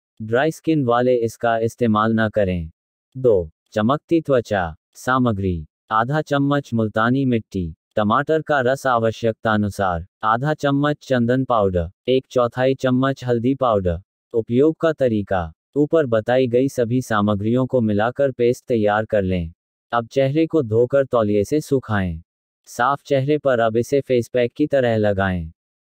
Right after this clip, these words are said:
इसके सूखने के बाद गुनगुने पानी से चेहरे को धो लें। कैसे लाभदायक है? मुल्तानी मिट्टी फेस पैक के फायदे केवल आपकी त्वचा से मृत कोशिकाओं को हटाने कर सीमित नहीं है, बल्कि यह चेहरे पर तुरंत चमक भी लाने का काम भी करते हैं।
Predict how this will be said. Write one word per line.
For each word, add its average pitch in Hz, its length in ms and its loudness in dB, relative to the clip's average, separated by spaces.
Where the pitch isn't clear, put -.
इसके 139 320 0
सूखने 143 460 -2
के 143 160 0
बाद 113 320 0
गुनगुने 135 460 0
पानी 113 340 0
से 113 160 0
चेहरे 110 360 0
को 147 180 0
धो 123 220 2
लें। 92 320 0
कैसे 139 320 2
लाभदायक 117 680 0
है? 92 280 -2
मुल्तानी 135 500 0
मिट्टी 143 320 -2
फेस 139 280 0
पैक 120 260 -2
के 120 140 0
फायदे 135 440 0
केवल 117 340 2
आपकी 113 340 -2
त्वचा 117 380 0
से 120 180 -2
मृत 110 260 0
कोशिकाओं 135 580 0
को 127 140 0
हटाने 110 460 -2
कर 120 180 -2
सीमित 131 420 -2
नहीं 101 280 -2
है, 87 220 -6
बल्कि 120 340 -2
यह 127 240 2
चेहरे 127 360 0
पर 131 180 0
तुरंत 123 380 0
चमक 107 280 0
भी 110 180 -2
लाने 107 320 0
का 123 160 -2
काम 127 300 -2
भी 120 120 -2
करते 101 340 -2
हैं। 90 300 -4